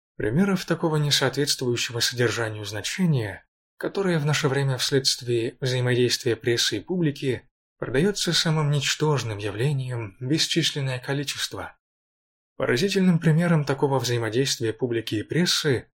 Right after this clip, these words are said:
было недавно охватившее весь мир возбуждение делом Дрейфуса.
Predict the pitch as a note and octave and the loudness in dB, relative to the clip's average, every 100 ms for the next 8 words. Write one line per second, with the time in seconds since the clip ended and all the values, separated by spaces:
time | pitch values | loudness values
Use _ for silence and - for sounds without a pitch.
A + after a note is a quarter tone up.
0 | - A#2 G3 G#3 F3+ E3 E3 D3+ C#3 C3 | -20 -4 0 2 4 2 2 0 0 0
1 | B2 C#3+ - C3 A2 A#2 - A#2+ D#3+ C#3+ | 0 -2 -2 -2 0 0 0 -2 -2 -2
2 | - _ F3+ D#3 D3 C3 C#3 B2+ A#2+ G#2+ | -6 _ -6 -2 -2 -2 -4 -2 -2 0
3 | B2+ B2 A2+ F#2+ _ C3 B2+ C#3 A2 - | 0 0 -4 -8 _ 0 0 0 -4 -6
4 | - - - | -4 -4 -8